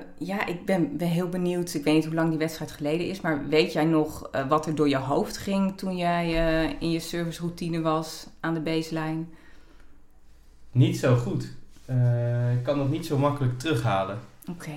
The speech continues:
Speaker 1: want als
Speaker 2: Maar
Speaker 1: ik
Speaker 2: het,
Speaker 1: dan
Speaker 2: het zou best kunnen zijn van, "Ik hoop dat ik nu geen dubbele fout sla."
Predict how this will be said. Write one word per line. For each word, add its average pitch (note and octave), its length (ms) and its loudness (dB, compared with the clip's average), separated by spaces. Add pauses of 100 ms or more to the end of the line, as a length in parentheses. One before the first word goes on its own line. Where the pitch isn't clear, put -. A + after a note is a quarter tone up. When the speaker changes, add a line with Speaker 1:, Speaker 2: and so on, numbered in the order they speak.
(240)
Speaker 1:
want - 180 -6
als A#2 140 4
Speaker 2:
Maar B2+ 160 8
Speaker 1:
ik C3 60 4
Speaker 2:
het, B2+ 80 2
Speaker 1:
dan C#3 100 0
Speaker 2:
het B2 100 -2
zou C#3 240 6
best D3+ 240 4
kunnen D3+ 220 2
zijn D3+ 300 6
van, D3 220 4
"Ik C#3+ 160 -2
hoop D#3 260 4
dat D3+ 140 0
ik C#3+ 80 -2
nu D#3+ 160 2
geen D#3 240 2
dubbele D3 260 0
fout C3 340 4
sla." - 300 0